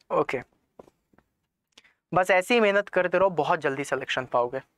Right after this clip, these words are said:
पक्की बात है। ए के साथ जाना चाहूंगा, option number is zero, absolutely guys,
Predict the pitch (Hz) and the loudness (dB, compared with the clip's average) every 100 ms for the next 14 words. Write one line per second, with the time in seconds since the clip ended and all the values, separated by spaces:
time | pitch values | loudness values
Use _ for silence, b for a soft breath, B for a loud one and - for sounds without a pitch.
0 | - - - 180 131 113 - - _ _ | -8 -8 -2 -2 -2 -6 -10 -18 _ _
1 | _ - _ _ _ _ _ - _ _ | _ -20 _ _ _ _ _ -18 _ _
2 | 196 233 240 254 196 226 226 226 226 220 | 2 2 2 2 2 2 2 0 2 2
3 | 226 247 226 233 - 262 254 247 262 220 | 4 4 4 0 2 0 2 2 2 0
4 | 165 233 175 170 226 - 247 220 220 220 | 0 2 4 4 2 0 -4 -2 0 0
5 | 165 147 | 0 -2